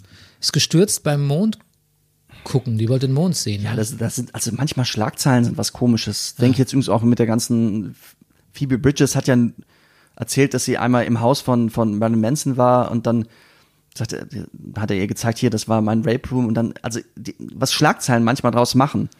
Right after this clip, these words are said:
Speaker 1: Ach, das ist in dieser Rape-Sache jetzt, äh, rausgekommen?
Speaker 2: Ja.
Speaker 1: Oder hat sie das schon vorher erzählt?
Speaker 2: Nee,
Speaker 1: Weil
Speaker 2: das hat sie,
Speaker 1: Marilyn
Speaker 2: glaub ich,
Speaker 1: Manson
Speaker 2: jetzt,
Speaker 1: steht doch jetzt
Speaker 2: nee, das
Speaker 1: gerade
Speaker 2: hat sie, glaub ich, gerade jetzt getweetet, hat sie das.
Speaker 1: Oh.
Speaker 2: Aber nee, aber eigentlich wollten wir, wir wollten wir zurück zu Sophie.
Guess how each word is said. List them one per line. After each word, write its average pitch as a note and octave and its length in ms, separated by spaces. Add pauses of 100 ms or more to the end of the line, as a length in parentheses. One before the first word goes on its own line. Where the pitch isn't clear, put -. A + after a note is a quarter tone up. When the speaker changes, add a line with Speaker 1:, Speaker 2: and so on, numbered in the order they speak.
(160)
Speaker 1:
Ach, B2 100
das - 220
ist F3 120
in F3+ 100
dieser E3+ 280
Rape-Sache D3+ 800
jetzt, C#3+ 320
äh, D3+ 160
rausgekommen? E3 720 (300)
Speaker 2:
Ja. B2+ 380 (120)
Speaker 1:
Oder C3+ 140
hat C3+ 80
sie D3 60
das C3+ 100
schon C#3 120
vorher A2 280
erzählt? A2 480 (840)
Speaker 2:
Nee, B2 80
Speaker 1:
Weil D3 60
Speaker 2:
das D#3 120
hat D3 80
sie, D3 80
Speaker 1:
Marilyn - 20
Speaker 2:
glaub D3+ 120
ich, D3 100
Speaker 1:
Manson D3+ 80
Speaker 2:
jetzt, D3+ 80
Speaker 1:
steht D3+ 220
doch C3 80
jetzt C3 100
Speaker 2:
nee, D3+ 100
das D3 120
Speaker 1:
gerade - 80
Speaker 2:
hat - 40
sie, D#3 100
glaub D3 220
ich, - 180
gerade C#3 260
jetzt C#3 260
getweetet, - 480
hat - 120
sie - 120
das. - 340
Speaker 1:
Oh. C3+ 200 (340)
Speaker 2:
Aber D3+ 180
nee, D3 180
aber C3+ 220
eigentlich F3 240
wollten D#3+ 160
wir, D3 100
wir C3+ 280
wollten C#3+ 140
wir C#3 60
zurück C#3+ 280
zu C3+ 100
Sophie. C#3 380